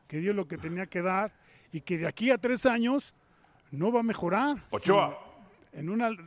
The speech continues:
Speaker 1: dentro de una lógica va a disminuir su, su rendimiento. Entonces creo que, creo que, eh, así es el fútbol, así nos fuimos todos. Alguna vez me dijeron, "Ya,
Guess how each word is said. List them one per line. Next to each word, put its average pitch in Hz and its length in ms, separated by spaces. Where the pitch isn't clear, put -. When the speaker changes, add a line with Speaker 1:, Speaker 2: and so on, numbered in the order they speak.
Speaker 1:
dentro 151 320
de 170 60
una 226 140
lógica 208 420
va 180 100
a 262 60
disminuir 196 600
su, 170 320
su - 160
rendimiento. 160 760
Entonces 175 420
creo 185 280
que, 170 340
creo 185 160
que, 214 360
eh, 165 60
así 180 180
es 254 100
el 247 80
fútbol, 262 440
así 247 200
nos 269 160
fuimos 269 260
todos. 254 460
Alguna 226 340
vez 247 140
me 226 100
dijeron, 226 360
"Ya, 247 420